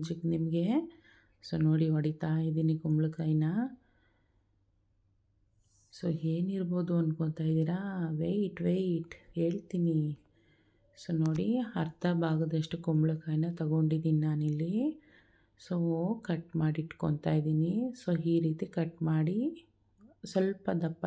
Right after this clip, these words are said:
ಸೈಜಲ್ಲೇ ಕಟ್ ಮಾಡಿ ಇಟ್ಕೋಬೇಕು. ಬೇಕು ಅಂದರೆ ಸಿಪ್ಪೆ ಸಮೇತ ಹಾಕ್ಕೋಬೋದು, ಬೇಡ ಅಂದರೆ ಸಿಪ್ಪೆನ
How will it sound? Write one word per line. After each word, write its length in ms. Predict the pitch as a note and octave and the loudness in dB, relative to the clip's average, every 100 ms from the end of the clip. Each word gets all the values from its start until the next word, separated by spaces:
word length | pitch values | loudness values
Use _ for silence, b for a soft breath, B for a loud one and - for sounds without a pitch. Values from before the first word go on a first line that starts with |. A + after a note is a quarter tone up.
| E3 | -4
ಸೈಜಲ್ಲೇ 420 | E3+ D#3+ D#3+ D#3+ D#3+ | -2 -2 -2 -2 -2
ಕಟ್ 220 | E3 D#3+ D#3+ | -6 -6 -2
ಮಾಡಿ 220 | D#3 D#3 D#3+ | 0 0 -2
ಇಟ್ಕೋಬೇಕು. 680 | D#3+ - D#3+ D3+ D3+ D3+ F3 A3 D#4 - b b b b b b b F#3 | -6 -4 -2 0 -2 -4 -2 -2 -2 -6 b b b b b b b 0
ಬೇಕು 320 | F3+ F3 F3+ F3 | 2 2 2 2
ಅಂದರೆ 200 | F3 F3 F3 | 4 2 0
ಸಿಪ್ಪೆ 280 | F3 E3+ D#3+ | -4 -2 -2
ಸಮೇತ 340 | D#3+ D#3 D#3 D#3 D#3 | 0 0 0 0 0
ಹಾಕ್ಕೋಬೋದು, 600 | D#3 D#3 D#3 D3+ D#3+ G#3 A3 | 0 -2 -2 0 0 2 2
ಬೇಡ 220 | G3 F#3 F3+ F3+ | 2 0 0 0
ಅಂದರೆ 200 | F3 A3 A3+ | 0 0 -2
ಸಿಪ್ಪೆನ 460 | F3+ E3+ E3+ D#3+ | -6 -4 -4 -2